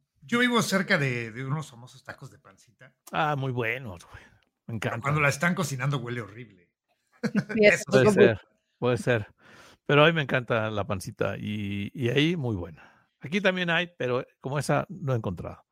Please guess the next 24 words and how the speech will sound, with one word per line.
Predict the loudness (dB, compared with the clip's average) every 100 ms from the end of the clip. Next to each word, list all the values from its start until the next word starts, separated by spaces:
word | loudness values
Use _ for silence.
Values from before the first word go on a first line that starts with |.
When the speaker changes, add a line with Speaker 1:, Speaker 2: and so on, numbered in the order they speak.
| _ _ -20 -20 _ _
Speaker 2:
Pero | 2 4
Speaker 3:
Ok. |
Speaker 2:
bueno, | 4 4 4
Al | 4
Reyes, | 4 4 4 2
algún | 0 2
día. | 6 6 6 0 -16 -20 _ _ _ _ _ _
Speaker 3:
Algún | 8 10 12 12
día, | 12 12 10
seg-, | 6 4 6
seguramente | 6 6 8 8 8 4 2
sí. | 2 0 -2 -14 _
Pero | 12 12 12 12
de | 12 12
la, | 12 10
¿ya | 12 12
escucharon | 12 8 10 12 12 12
la | 12 10
canción | 10 6 4 2 8
de | 12 12 12 10
la | 10 10 12 10
Rosalía | 8 4 6 6 10 10 10
cantando | 4 4 4 8 6 4 _ _ _
ópera | 8 8 6 0 4 6 4 0